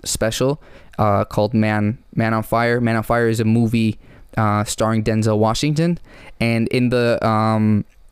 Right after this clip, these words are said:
in the special, he basically says that everyone thinks that they're the main character in their life, um, but it's not true. Like, you're just an extra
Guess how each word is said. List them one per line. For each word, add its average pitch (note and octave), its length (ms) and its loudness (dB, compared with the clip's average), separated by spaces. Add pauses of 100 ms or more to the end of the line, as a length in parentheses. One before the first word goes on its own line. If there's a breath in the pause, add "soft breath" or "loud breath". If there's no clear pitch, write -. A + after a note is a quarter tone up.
(140)
in B2 120 2
the A#2+ 80 0
special, C3 460 0
he A#2+ 120 -2
basically B2 440 -2
says A#2 420 -2 (480 loud breath)
that - 220 -2
everyone C3 400 0
thinks C3 400 -4
that A#2 260 -2
they're A2+ 160 2
the G#2+ 180 0
main A2+ 260 0
character B2 500 0
in C#3 80 0
their C3+ 100 0
life, C3+ 460 -2 (360 soft breath)
um, A2 480 0 (1000)
but C3+ 140 0
it's B2 160 -2
not B2 260 0
true. A2 260 2
Like, - 460 -2 (640 loud breath)
you're C3 160 2
just D3 280 -2
an B2 120 -2
extra G#2+ 540 -2